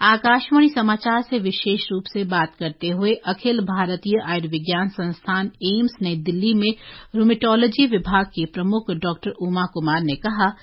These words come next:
कि तंबाकू युवा और बच्चों को आसानी से प्रभावित करता है। उन्होंने कहा कि तंबाकू के उपयोग का कोई सुरक्षित स्तर नहीं है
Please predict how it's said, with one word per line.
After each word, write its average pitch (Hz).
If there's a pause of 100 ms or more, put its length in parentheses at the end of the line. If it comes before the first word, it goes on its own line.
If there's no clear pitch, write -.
(280)
कि 208
तंबाकू 208
युवा 214
और 180
बच्चों 165
को 160 (280)
आसानी 247
से 151
प्रभावित 190
करता 156
है। 165 (400)
उन्होंने 277
कहा 247
कि 254
तंबाकू 190
के 214
उपयोग 185
का 220
कोई 208
सुरक्षित 190
स्तर 165
नहीं 160
है 247